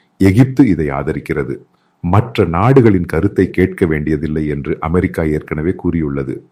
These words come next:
ஏனெனில், அங்கு சமாதானம் நிலவ வேண்டும். இலக்கு மிகவும் துல்லியமானது.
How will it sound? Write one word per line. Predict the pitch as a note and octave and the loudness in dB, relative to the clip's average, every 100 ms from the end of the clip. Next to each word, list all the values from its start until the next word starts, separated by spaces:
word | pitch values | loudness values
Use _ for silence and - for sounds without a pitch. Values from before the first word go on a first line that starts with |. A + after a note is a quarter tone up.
| _ _ _ - | _ _ _ 2
ஏனெனில், | G2+ G2 D#2+ D#2+ D#2 - _ | 2 4 0 -2 -4 -8 _
அங்கு | F2+ F2 F2+ | -4 -2 -2
சமாதானம் | D#2 E2+ G2+ G2 F#2 F2 | -2 0 0 0 0 -2
நிலவ | D#2+ E2 D#2 | 0 0 -2
வேண்டும். | D2 C2+ B1 - _ - | -4 -8 -12 -16 _ -4
இலக்கு | F#2 G2+ - | 0 2 0
மிகவும் | E2 E2 F#2+ F#2 G2 - | 0 0 0 0 -4 -4
துல்லியமானது. | E2 E2 E2 C#2+ C2 B1 | -4 -2 -2 -4 -6 -8